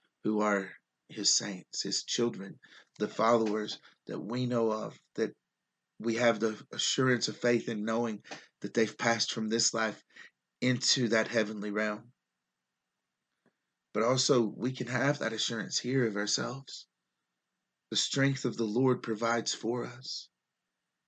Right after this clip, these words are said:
I hope that you will be dependent upon God, ever dependent, as we try to understand the absolute necessity and responsibility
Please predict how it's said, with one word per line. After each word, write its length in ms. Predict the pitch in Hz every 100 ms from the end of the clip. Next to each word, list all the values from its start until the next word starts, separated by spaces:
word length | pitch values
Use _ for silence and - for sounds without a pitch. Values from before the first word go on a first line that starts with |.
| _ _ _ _ _ _
I 120 | 135
hope 360 | 139 139 131 -
that 160 | 104 107
you 120 | 123
will 80 | 113
be 120 | 113
dependent 560 | 104 - 127 120 98 - -
upon 340 | - 107 98
God, 340 | 104 104 98 - - _ _ _ _ _ _ _ _ _ -
ever 260 | 127 139 120
dependent, 480 | 101 - 101 120 127 _ _ _ -
as 180 | 107 104
we 80 | 104
try 260 | 131 123
to 100 | 123
understand 640 | 120 107 98 - 117 120
the 80 | 107
absolute 540 | 117 117 - 113 107 - - - _ -
necessity 640 | 104 - 135 135 127 120
and 80 | 110
responsibility 960 | 110 - 127 135 127 - 123 123 110